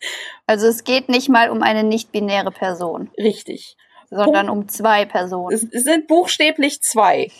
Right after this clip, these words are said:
Speaker 2: in einem Körper.
Speaker 1: Ja.
Speaker 2: So. Punkt zwei.
Speaker 1: Ah,
Speaker 2: Die Situation,
Speaker 1: Two-Spirit, also
Speaker 2: in
Speaker 1: wenn
Speaker 2: der
Speaker 1: dann
Speaker 2: dieser
Speaker 1: aber.
Speaker 2: Satz
Speaker 1: Hm.
Speaker 2: fällt, dass sie halt sagt, sie
Speaker 1: Aha.
Speaker 2: will das jetzt nicht verkomplizieren, ist die Situation, dass ihr ein, ein, ein Space Pirate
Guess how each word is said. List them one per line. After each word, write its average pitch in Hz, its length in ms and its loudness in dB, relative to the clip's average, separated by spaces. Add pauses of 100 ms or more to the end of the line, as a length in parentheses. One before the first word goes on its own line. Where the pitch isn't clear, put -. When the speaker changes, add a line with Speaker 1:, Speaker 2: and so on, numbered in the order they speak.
(500)
Speaker 2:
in 220 200 2
einem 196 340 2
Körper. 165 220 4
Speaker 1:
Ja. 208 400 2 (340)
Speaker 2:
So. - 320 0 (800)
Punkt 214 280 2
zwei. 165 600 2
Speaker 1:
Ah, 247 320 0
Speaker 2:
Die 226 60 0
Situation, 233 600 0
Speaker 1:
Two-Spirit, 403 580 2
also 180 240 0
Speaker 2:
in 226 140 0
Speaker 1:
wenn - 0 -
Speaker 2:
der 247 200 4
Speaker 1:
dann 277 100 2
Speaker 2:
dieser 214 220 2
Speaker 1:
aber. 196 100 0
Speaker 2:
Satz 254 400 0
Speaker 1:
Hm. - 80 -16
Speaker 2:
fällt, 151 580 0
dass 208 220 2
sie 226 120 0
halt 214 160 4
sagt, 208 220 4 (140)
sie 233 60 -2
Speaker 1:
Aha. 247 40 -2
Speaker 2:
will 220 140 4
das 226 180 2
jetzt - 200 -4
nicht 202 180 -4
verkomplizieren, 226 1040 0 (300)
ist 247 220 -2
die 262 100 0
Situation, 240 760 2 (160)
dass 240 360 2
ihr 254 200 2
ein, 214 460 0
ein, 185 380 -2
ein 190 200 0
Space 285 680 0
Pirate 302 760 2